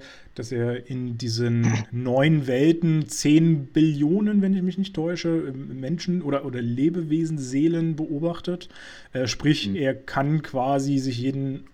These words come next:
Speaker 1: Einzelnen quasi gleichzeitig angucken, wenn ich das richtig verstanden habe, was diese Person macht. Also er sieht es, als ob der quasi, äh, neun Billionen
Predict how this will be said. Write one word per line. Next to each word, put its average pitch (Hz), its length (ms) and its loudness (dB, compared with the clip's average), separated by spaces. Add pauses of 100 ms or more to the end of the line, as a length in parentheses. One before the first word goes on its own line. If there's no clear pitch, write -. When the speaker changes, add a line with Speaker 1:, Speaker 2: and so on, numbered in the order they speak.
(580)
Speaker 1:
Einzelnen 143 540 0
quasi 135 340 -2
gleichzeitig 170 680 0
angucken, 147 420 -2
wenn 117 120 -2
ich 117 80 -6
das 113 160 -8
richtig 113 220 -8
verstanden 117 440 -4
habe, 120 300 -2
was 131 220 -4
diese 131 180 -6
Person 127 420 -6
macht. 120 220 -10 (580)
Also 117 160 -8
er 120 140 -2
sieht 139 260 -8
es, - 400 -2 (460)
als 185 160 -2
ob 175 100 -2
der 175 180 4
quasi, 165 460 4
äh, 160 160 2
neun 160 460 2
Billionen 156 680 4